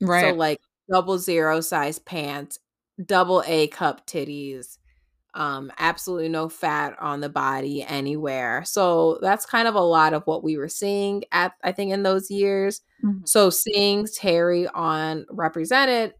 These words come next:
Speaker 2: is, is new, but, and I think we've moved away from that a little bit, but not, so in the right direction, but we really still aren't where we need to be
Speaker 1: Mm-hmm.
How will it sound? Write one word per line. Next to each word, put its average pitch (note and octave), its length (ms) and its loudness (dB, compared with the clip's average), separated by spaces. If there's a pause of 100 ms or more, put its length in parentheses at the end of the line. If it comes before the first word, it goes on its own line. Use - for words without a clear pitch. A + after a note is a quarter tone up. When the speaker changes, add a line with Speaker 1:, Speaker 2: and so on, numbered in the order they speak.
(160)
Speaker 2:
is, F3 340 -2
is E3 280 -6
new, G#3 600 -2 (680)
but, F#3 340 2 (800)
and G3 100 0
I F#3+ 100 -2
think A3 200 -6
we've G#3 160 -6
moved F#3 460 -2
away D#3+ 360 2
from G3+ 280 -2
that G#3+ 280 2
a E3+ 120 0
little E3 340 4
bit, A3 400 2
but E3 200 2
not, D#3+ 420 2 (340)
so G3+ 220 2
in A#3 180 4
the G#3+ 100 4
right G3 220 4
direction, G3+ 560 2
but F3 240 2
we F3 200 4
really D#3 360 2
still E3 340 -2
aren't D3 240 -6
where C#3 160 -4
we C3+ 140 -6
need B2+ 220 -12
to - 100 -16
be - 240 -14 (460)
Speaker 1:
Mm-hmm. G3+ 240 -2